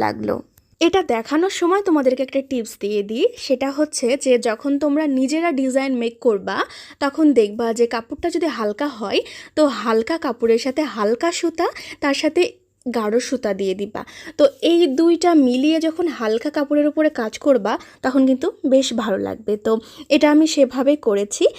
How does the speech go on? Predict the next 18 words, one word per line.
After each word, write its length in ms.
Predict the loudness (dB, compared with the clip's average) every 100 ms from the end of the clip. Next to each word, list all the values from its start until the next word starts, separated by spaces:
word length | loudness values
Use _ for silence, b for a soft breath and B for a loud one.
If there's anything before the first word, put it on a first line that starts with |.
| B B 4
তো 60 | 4 6
এই 80 | 2 4
দেখো 240 | 2 2 2
জামা 260 | 2 0 0 0
এবং 140 | 0 -2 0
ওড়নার 320 | 0 2 2 0 0
ম্যাচিং। 400 | -4 -2 2 2 0 B B
তো 40 | 4 6
এবার 140 | 6 6
বলো 160 | 4 4 4
কেমন 260 | 4 6 4
লাগছে? 280 | 2 -2 -2 -2 -2
আর 80 | -6 -2 -2
যারা 200 | 0 0
যারা 160 | 2 0 0
আমার 200 | -2 -2 -2
থেকে 160 | 0 -2 0
সুন্দর 260 | 2 4